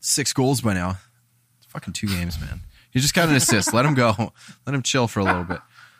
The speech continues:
<laughs> But anyway, let's talk about Romanov here. Tonight he's got two shots on goal. He's got four hits, two blocks. Um,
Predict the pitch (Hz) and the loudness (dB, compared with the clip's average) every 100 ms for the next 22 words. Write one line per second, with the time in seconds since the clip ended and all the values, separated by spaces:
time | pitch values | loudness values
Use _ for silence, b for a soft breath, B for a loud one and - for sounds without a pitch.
0 | B - - - - 127 B B B B | B -10 -8 -8 -8 -10 B B B B
1 | B - 143 135 101 104 120 - 127 117 | B -2 2 4 4 2 -2 0 -2 0
2 | 113 101 101 95 92 90 104 95 104 101 | -2 0 -2 -2 -4 -6 -6 -6 -4 -2
3 | 98 - 95 - - 107 - 98 95 95 | -2 -4 -6 -4 -6 -4 -4 -4 -6 -8
4 | 90 90 92 90 - b b 92 95 - | -8 -6 -6 -6 -10 b b -8 -8 -6
5 | 131 113 104 98 95 - - - - 117 | -2 0 0 -2 -6 -10 -16 -12 -2 0
6 | 98 90 85 - - b b b _ 87 | 0 -2 -2 -6 -12 b b b _ -18
7 | 85 82 | -16 -18